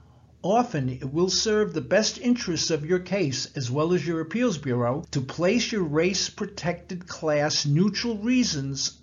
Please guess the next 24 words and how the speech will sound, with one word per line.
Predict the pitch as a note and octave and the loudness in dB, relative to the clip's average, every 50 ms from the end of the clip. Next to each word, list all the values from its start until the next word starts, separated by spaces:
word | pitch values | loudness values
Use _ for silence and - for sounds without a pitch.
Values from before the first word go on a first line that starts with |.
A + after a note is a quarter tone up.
| - - | -8 -4
on | - D3+ D#3 D#3+ E3 D#3+ E3+ E3+ | -2 0 0 2 2 0 0 0
the | D#3+ E3 | 0 0
record. | D#3 D3+ C#3+ C#3 - - A2+ A#2 - - - - - | 0 0 0 0 -2 -4 -6 -8 -10 -16 -20 -10 -8
If | - C#3+ B2+ | -6 -4 0
an | D#3+ D3 | 0 -2
appellate | C#3 - - F3+ A3+ C4+ C4+ C4+ | 0 0 0 2 2 2 0 0
court | - A3 G#3+ G3 G#3 | 0 0 0 0 -2
determines | F#3 F3 - D#3+ E3+ D#3+ C#3+ B2+ B2 B2 B2 | -4 -4 -2 -2 -2 0 -2 -2 -4 -4 -6
that | - C3 - | -8 -8 -8
the | C3 | -10
prima | B2 - D3+ D#3 E3 F#3 G#3 G3 | -10 -6 -6 -4 -2 0 0 -2
facie | - - F#3 F3 F3 - F3 | 0 0 0 0 0 -4 -6
case | - - D#3+ D#3 D3 C#3+ - - | -6 -4 -2 0 0 -2 -2 -2
was | C#3+ C#3+ F3 F#3 - E3+ | 0 2 2 4 4 2
in | D#3+ D3 | 0 -2
fact | D3 - F#3 F#3+ A3 C4 B3+ - | -2 0 0 0 0 -2 -2 -4
established | - C#3+ - - - C3+ B2+ A#2 A#2 B2 A#2 A2+ - - | -4 -4 -2 -2 -2 -2 -2 -2 -2 -4 -6 -8 -6 -4
by | A#2+ A#2 A#2 | -4 -4 -4
the | A#2 A#2 | -4 -6
defense | A#2 A#2 A2 - - A#2 A2+ A2+ - - - - - | -8 -10 -12 -12 -12 -14 -10 -8 -6 -4 -4 -6 -6
and | - E3 D3+ | -4 0 0
the | D3 | 0
trial | C#3+ - - D#3 D3 D#3 F3 G3 G3 | 0 0 0 2 2 4 4 2 0
court | G3 - - F3+ D#3 C#3 C3+ C3+ - | -2 -4 -2 0 2 2 2 0 -4